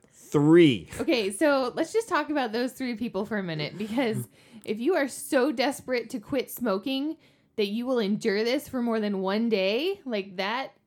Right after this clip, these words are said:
Speaker 2: is a really big
Speaker 1: Damn.
Speaker 2: deal.
Speaker 1: I know. Yeah, when it's all said and done, though, they, they went through this and said, "Look, basically what it set up was the participants started engaging in all sorts of avoidance behaviors to avoid
Speaker 2: Yeah,
Speaker 1: having to
Speaker 2: I
Speaker 1: get
Speaker 2: bet they
Speaker 1: shocked."
Speaker 2: did.
Speaker 1: Didn't necessarily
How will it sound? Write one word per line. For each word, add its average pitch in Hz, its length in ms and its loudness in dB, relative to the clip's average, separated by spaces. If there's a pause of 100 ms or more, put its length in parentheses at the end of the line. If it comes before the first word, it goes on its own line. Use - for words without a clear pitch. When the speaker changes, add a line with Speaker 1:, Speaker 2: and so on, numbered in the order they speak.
(360)
Speaker 2:
is 185 180 -2
a 175 40 -4
really 165 280 -2
big 151 220 -2
Speaker 1:
Damn. 95 40 0
Speaker 2:
deal. 90 260 -6 (140)
Speaker 1:
I 95 260 -4
know. 78 180 -10 (640)
Yeah, 95 380 -4
when 127 160 -4
it's 156 140 -4
all 156 160 0
said 123 180 2
and 104 100 -2
done, 101 300 -2
though, 87 240 -2
they, 95 200 -2
they 113 240 -2
went 113 160 -2
through 107 160 -2
this 90 180 -6
and 87 120 -10
said, 80 200 -8
"Look, 78 260 -12 (140)
basically 95 340 -8
what 85 140 -6
it 82 100 -10
set 87 200 -8
up 82 220 -12
was 80 420 -10 (420)
the 104 100 -2
participants 117 540 0
started 104 440 0
engaging 101 400 -2
in 92 100 -6
all 104 180 -2
sorts 107 240 -2
of 95 80 -4
avoidance 95 600 -8
behaviors 107 680 -4 (720)
to - 100 -2
avoid 101 300 4
Speaker 2:
Yeah, 120 60 4
Speaker 1:
having 120 240 6
to - 40 6
Speaker 2:
I - 100 6
Speaker 1:
get - 20 4
Speaker 2:
bet - 60 0
they - 60 8
Speaker 1:
shocked." 254 320 6
Speaker 2:
did. 214 200 6
Speaker 1:
Didn't 185 200 8
necessarily 143 600 6